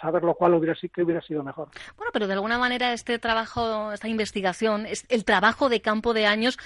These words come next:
Speaker 2: pues te ha devuelto, eh, parte, ¿no? de, de lo que quizá,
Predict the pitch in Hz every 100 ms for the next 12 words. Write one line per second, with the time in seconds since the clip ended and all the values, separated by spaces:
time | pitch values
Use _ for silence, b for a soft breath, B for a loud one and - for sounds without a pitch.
0 | B B - 220 320 320 226 196 226 208
1 | 190 160 - 185 185 - 240 226 - 180
2 | 190 254 226 196 190 208 202 196 214 -
3 | 208